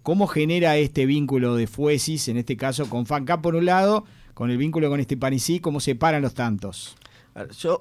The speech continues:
Speaker 2: <clears throat> yo soy un fiel defensor de, de, de la negociación colectiva y del diálogo social que este país tiene. Soy, lo voy a defender a, a ultranza en realidad porque creo que a veces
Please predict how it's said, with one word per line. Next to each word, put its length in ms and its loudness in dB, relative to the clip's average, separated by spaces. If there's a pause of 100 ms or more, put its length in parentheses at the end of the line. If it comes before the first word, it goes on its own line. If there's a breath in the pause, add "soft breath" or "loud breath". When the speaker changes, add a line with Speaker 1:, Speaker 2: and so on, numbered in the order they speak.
Speaker 2:
<clears throat> 1600 -2
yo 160 -6
soy 260 2
un 100 2
fiel 300 0
defensor 560 -2
de, 380 -2
de, 440 -8
de 120 -4
la 140 -2
negociación 500 -2
colectiva 600 0
y 100 -2
del 240 -4
diálogo 340 -2
social 400 -12
que 80 -12
este 160 -12
país 240 -12
tiene. 280 -20 (920)
Soy, 340 -10 (220)
lo 320 -10
voy 140 -2
a 60 2
defender 440 -4
a, 340 -2
a 60 -4
ultranza 600 -4
en 80 -6
realidad 320 -4
porque 280 -6
creo 200 -2
que 100 -4
a 40 -2
veces 460 -4